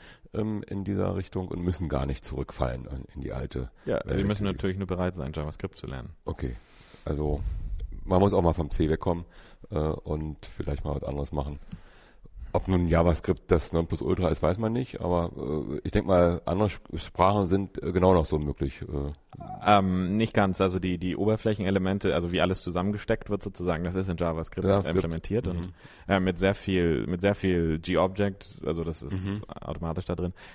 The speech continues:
Speaker 2: aber also man, man möchte das schon mit JavaScript
Speaker 1: Okay,
Speaker 2: machen,
Speaker 1: sollte man
Speaker 2: ähm,
Speaker 1: schon tun.
Speaker 2: ähm,
Speaker 1: Oh.
Speaker 2: ist die beste Wahl.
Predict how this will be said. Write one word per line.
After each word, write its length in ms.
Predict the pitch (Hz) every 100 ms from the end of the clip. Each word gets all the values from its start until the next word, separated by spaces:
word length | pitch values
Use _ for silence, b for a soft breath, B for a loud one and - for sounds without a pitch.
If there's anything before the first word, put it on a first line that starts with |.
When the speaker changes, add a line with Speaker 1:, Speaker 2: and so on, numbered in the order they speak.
| B
Speaker 2:
aber 240 | 95 92
also 300 | 82 64 87
man, 220 | 87 85
man 160 | 67 98
möchte 200 | 110 87
das 140 | 78
schon 140 | - 80
mit 120 | 71
JavaScript 440 | 85 73 - 90
Speaker 1:
Okay, 180 | 85 71
Speaker 2:
machen, 60 | -
Speaker 1:
sollte 220 | 87 82
man 80 | 73
Speaker 2:
ähm, 20 |
Speaker 1:
schon 120 | 73
tun. 120 | - - B B B B B
Speaker 2:
ähm, 380 | - 80 64 58
Speaker 1:
Oh. 40 | 50
Speaker 2:
ist 140 | -
die 40 | -
beste 300 | 76 - 65
Wahl. 180 | 64